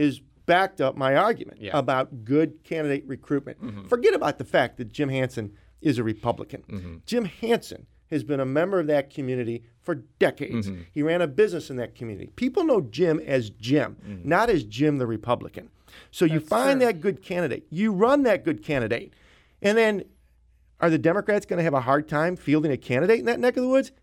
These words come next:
Speaker 1: Yes.
Speaker 2: Yes.
Speaker 1: Why? Not necessarily true because Jim is a Republican, but because Jim is Jim. And everybody knows him, everybody trusts him,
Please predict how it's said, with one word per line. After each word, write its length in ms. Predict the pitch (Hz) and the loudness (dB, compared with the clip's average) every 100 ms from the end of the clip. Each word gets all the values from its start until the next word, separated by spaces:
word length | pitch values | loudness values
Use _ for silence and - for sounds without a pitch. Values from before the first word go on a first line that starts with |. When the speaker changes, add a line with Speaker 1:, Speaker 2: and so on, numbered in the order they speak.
| _ - | _ -2
Speaker 1:
Yes. 480 | 208 302 302 - - | 4 4 2 -4 -12
Speaker 2:
Yes. 220 | - - | -12 -4
Speaker 1:
Why? 460 | 139 151 170 269 - _ _ _ _ _ - | 2 4 4 0 -4 _ _ _ _ _ -8
Not 400 | 175 285 330 311 | 0 4 2 0
necessarily 540 | 214 151 151 135 131 | -6 -4 -2 2 0
true 220 | 127 139 | 0 0
because 260 | 123 123 117 | 0 0 0
Jim 160 | 123 120 | 0 -2
is 80 | |
a 60 | 107 | -4
Republican, 560 | 104 240 349 - 104 - _ _ _ _ _ _ | -2 2 2 0 -6 -12 _ _ _ _ _ _
but 280 | 175 180 - | 2 2 -2
because 340 | 165 160 143 | -6 -2 -2
Jim 340 | 117 147 135 127 | 0 0 0 0
is 280 | 131 110 101 | -2 -2 -4
Jim. 420 | - 127 147 - - _ | -4 0 0 -2 -16 _
And 100 | 120 | -4
everybody 360 | 104 110 98 101 | -2 -2 -2 -2
knows 300 | 117 180 214 | 2 2 2
him, 140 | 240 - | -6 -4
everybody 440 | 131 123 101 98 | -2 -2 -4 -8
trusts 360 | 95 - 190 - | -8 0 0 0
him, 140 | 175 | -4